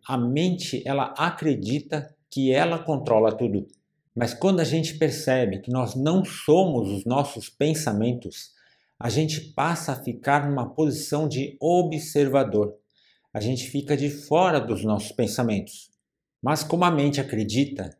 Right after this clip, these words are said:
que ela é o pensador, né, e não o observador, nós temos muita dificuldade pra parar de pensar. Mas com a prática, a gente aprende a parar de pensar, né? E a gente aprende a ouvir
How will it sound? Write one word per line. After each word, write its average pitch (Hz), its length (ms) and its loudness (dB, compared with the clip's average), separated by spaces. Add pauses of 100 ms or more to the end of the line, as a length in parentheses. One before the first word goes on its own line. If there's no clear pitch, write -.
(160)
que 127 120 0
ela 127 240 6
é 127 140 6
o 104 240 2
pensador, 131 800 0 (360)
né, 110 360 -4
e 113 100 -4
não 156 380 0
o 120 200 0
observador, 117 880 0 (400)
nós 123 160 -2
temos 160 280 2
muita 175 320 2
dificuldade 135 1080 2
pra 135 160 -2
parar 147 580 2
de 147 140 2
pensar. 147 840 0 (480)
Mas 165 240 2
com 147 140 4
a 123 100 4
prática, 147 460 2
a - 20 0
gente 143 300 0
aprende 151 400 2
a 151 100 0
parar 147 400 4
de - 140 -2 (100)
pensar, 139 640 -2 (280)
né? 117 200 -6 (320)
E 123 60 0
a 127 80 4
gente 147 400 0
aprende 143 520 2
a 101 280 -2
ouvir 135 680 4